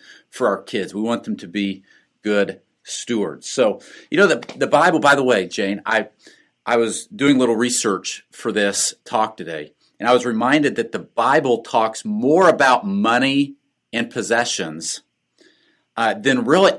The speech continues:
almost anything else. Now, there are different Bible scholars that'll say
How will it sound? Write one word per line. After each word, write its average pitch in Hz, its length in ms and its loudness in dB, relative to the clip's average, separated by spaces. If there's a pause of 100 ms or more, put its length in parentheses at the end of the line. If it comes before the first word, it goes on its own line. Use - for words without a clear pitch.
almost 156 1040 6
anything 113 520 -2
else. - 400 -6
Now, 117 160 2
there 139 100 4
are 160 60 6
different 160 260 0
Bible 123 280 6
scholars 113 520 2
that'll 107 180 -2
say 104 460 -2